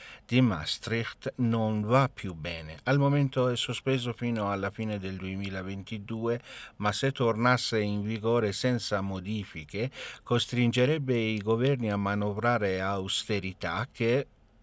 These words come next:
porterebbero l'ennesima recessione. E stavolta non sarebbero nei guai solo i mediterranei, ehm, come Grecia, ma anche gli austeri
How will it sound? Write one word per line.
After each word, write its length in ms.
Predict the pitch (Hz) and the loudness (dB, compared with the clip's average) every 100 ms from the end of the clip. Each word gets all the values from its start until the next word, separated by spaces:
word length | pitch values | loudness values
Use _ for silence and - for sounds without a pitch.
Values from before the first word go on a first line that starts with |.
| _ _ _ _ | _ _ _ _
porterebbero 920 | - 101 87 87 87 117 110 110 117 123 - - - | -6 -6 -4 -8 -6 -6 -2 0 0 -4 -12 -16 -4
l'ennesima 1300 | 107 110 113 113 117 123 156 147 139 139 131 123 - | 0 4 6 6 4 4 4 0 0 2 2 0 -4
recessione. 1160 | - 104 113 151 147 151 139 - 101 82 - - - - - - - - | -4 -2 2 2 0 -2 -2 -4 -4 -6 -12 -14 -20 -20 -18 -14 -14 -8
E 100 | - | -6
stavolta 680 | 117 123 127 127 120 123 123 | 2 4 6 4 6 8 8
non 380 | 117 117 117 117 | 6 4 4 2
sarebbero 640 | - 107 120 117 104 101 | 2 4 4 2 0 2
nei 200 | 98 98 | 0 -2
guai 300 | 92 101 98 | -2 -2 -2
solo 440 | 95 - 110 104 101 | -2 0 0 0 -2
i 120 | 92 | -2
mediterranei, 1120 | 95 98 92 98 107 104 107 120 104 95 85 90 - - - - | -4 -4 -6 -4 -2 0 2 2 2 -2 -6 -10 -16 -18 -20 -12
ehm, 560 | 90 95 92 92 92 90 | -6 -4 -4 -4 -6 -6
come 400 | - 104 95 92 | -2 0 -2 -6
Grecia, 600 | 87 98 113 87 - 80 - - - - | -6 0 0 0 -6 -6 -14 -20 -14 0
ma 200 | 110 110 | 2 2
anche 480 | 117 123 139 143 | 2 0 4 4
gli 340 | 127 113 127 180 - | 2 0 0 -2 -6
austeri 1000 | 104 104 98 95 - - 143 151 131 135 | -4 -2 -2 2 2 4 4 4 2 0